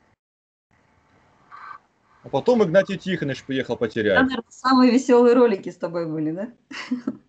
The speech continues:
Speaker 1: Потом приехал Игнатий Тихонович, и тут началась настоящая жизнь. Потому что до этого еще не, это ничего не было. Ты живешь в городе, Игнатий Тихонович не приступал. А там Игнатий Тихонович передо мной предстал совсем вообще ином образе.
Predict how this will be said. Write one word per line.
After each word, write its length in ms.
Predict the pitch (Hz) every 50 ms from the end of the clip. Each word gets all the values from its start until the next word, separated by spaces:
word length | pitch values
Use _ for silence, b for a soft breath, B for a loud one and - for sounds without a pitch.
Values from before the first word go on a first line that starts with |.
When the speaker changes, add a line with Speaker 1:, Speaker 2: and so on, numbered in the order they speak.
| _ _ _ _ _ _ _ 339 B B 285 277 B B B B B B B _
Speaker 1:
Потом 340 | - 135 - 185 196 190 160
приехал 340 | 160 156 180 175 160 170 160
Игнатий 320 | 147 160 156 143 - 151
Тихонович, 640 | 147 - 240 262 247 254 240 214 214 208 - - -
и 140 | - 135 143
тут 260 | 143 - 247 262 240
началась 520 | 180 175 160 160 - 170 170 180 180 170 -
настоящая 680 | 147 135 - - 147 151 156 151 147 - 151 143 127
жизнь. 480 | 107 107 110 120 110 98 90 87 87 - _ _ _ _ _
Потому 180 | - 117 117
что 120 | - - 107
до 120 | 107 147
этого 580 | 190 226 226 - 208 170 170 156 147 135 131 - _ _ _
еще 420 | - 156 151 160 160 160 - 170
не, 140 | 165 165 160
это 160 | 160 - 190
ничего 320 | 180 185 175 - - 147 127
не 120 | 117 104
было. 320 | 87 92 87 87 85 87 - - _ _ _ _ _ _
Ты 80 | - 113
живешь 360 | - 143 151 151 147 - 120
в 40 | 123
городе, 340 | 156 208 214 185 147 139 131
Игнатий 360 | 120 120 127 147 147 - 147
Тихонович 300 | - - 127 120 - -
не 80 | 120 113
приступал. 500 | - - 117 - - 117 - - 92 101
А 80 | -
там 340 | - - 208 208 190 160 - _ _ _ _ _ _ _ _ _ _
Игнатий 400 | - 127 139 180 190 190 - 214
Тихонович 340 | 208 - 190 180 180 - - _ _ _ _ _ _ -
передо 240 | 156 147 147 156
мной 160 | 175 196 196 -
предстал 500 | - 156 147 - - - 190 185 180 170
совсем 520 | - - 139 - - - - 180 196 180
вообще 360 | 160 160 - - - 175 170
ином 280 | 160 156 160 160 156 156
образе. 640 | - 160 160 151 135 117 110 104 90 85 82 -